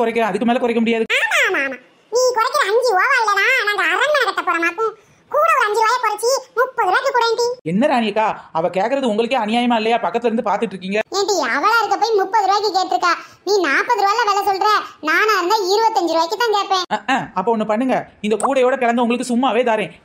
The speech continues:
Speaker 1: நீங்க வேணா போய் வீதி வீதியா வித்துட்டு வாங்களேன்.
Speaker 2: <laughs> எனக்கு இந்த மாதிரி வியாபாரம் பார்க்கலாம் வராது பாத்துக்க.
Speaker 1: பின்ன என்னதான் உனக்கு நல்லா வரும்?
Speaker 2: இந்த கிழங்கு கொண்டு வீட்டுல வச்சேன்னா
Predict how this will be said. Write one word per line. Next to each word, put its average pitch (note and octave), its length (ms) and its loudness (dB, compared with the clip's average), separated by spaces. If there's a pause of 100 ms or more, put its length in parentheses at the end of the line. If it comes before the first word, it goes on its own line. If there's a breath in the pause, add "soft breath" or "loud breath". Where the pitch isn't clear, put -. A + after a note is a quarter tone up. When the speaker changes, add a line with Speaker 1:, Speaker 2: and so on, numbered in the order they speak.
Speaker 1:
நீங்க B3 180 0
வேணா A#3+ 160 0
போய் A#3+ 140 -2
வீதி B3 180 0
வீதியா A#3+ 200 0
வித்துட்டு A#3 260 -2
வாங்களேன். G#3+ 280 0 (440)
Speaker 2:
<laughs> A4+ 680 0
எனக்கு A4+ 280 -2
இந்த B4 160 2
மாதிரி A#4+ 140 0 (300)
வியாபாரம் G4 460 0
பார்க்கலாம் G#4+ 300 0
வராது G#4+ 280 0
பாத்துக்க. G4+ 240 -2 (480)
Speaker 1:
பின்ன A#3+ 240 2
என்னதான் B3+ 260 0
உனக்கு B3+ 200 0
நல்லா A#3+ 200 2
வரும்? A#3 160 -2 (120)
Speaker 2:
இந்த A#4 100 2 (100)
கிழங்கு G4+ 320 0
கொண்டு A4+ 180 0
வீட்டுல A4+ 220 0
வச்சேன்னா A#4 300 0